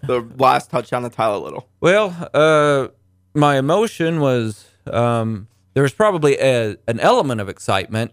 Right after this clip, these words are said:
Speaker 2: just
Speaker 1: Yeah.
Speaker 2: because it was a game-winning touchdown on the last play of the game, which
Speaker 1: And
Speaker 2: I probably have never done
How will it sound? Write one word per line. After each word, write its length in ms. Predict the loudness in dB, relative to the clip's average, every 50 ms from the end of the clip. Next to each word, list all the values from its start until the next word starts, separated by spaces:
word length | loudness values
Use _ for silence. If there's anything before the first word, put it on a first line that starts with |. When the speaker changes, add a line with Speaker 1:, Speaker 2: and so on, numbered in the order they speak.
| _
Speaker 2:
just 160 | -4 -2 0
Speaker 1:
Yeah. 60 | 2 2
Speaker 2:
because 220 | 4 4 2 2
it 60 | 0
was 140 | -2 -2 -2
a 160 | -2 -2 0
game-winning 480 | 0 0 0 0 0 0 -2 -2 -4 -2
touchdown 420 | -2 -2 -4 -2 -4 -4 -2 -2
on 80 | -2 -2
the 80 | -2
last 240 | 0 0 0 -2 -4
play 140 | _ -4 -4
of 60 | -4 -4
the 40 |
game, 260 | -4 -4 -2 -2 -2 0
which 100 | 0 2
Speaker 1:
And 100 | 2 2
Speaker 2:
I 80 | 2
probably 540 | -2 -4 -4 -4 -2 0 0 0 0 -2 -2
have 120 | -2 -2
never 240 | -2 -2 -2 -2 -4
done 520 | -4 -2 -2 0 0 0 -2 -4 -6 -8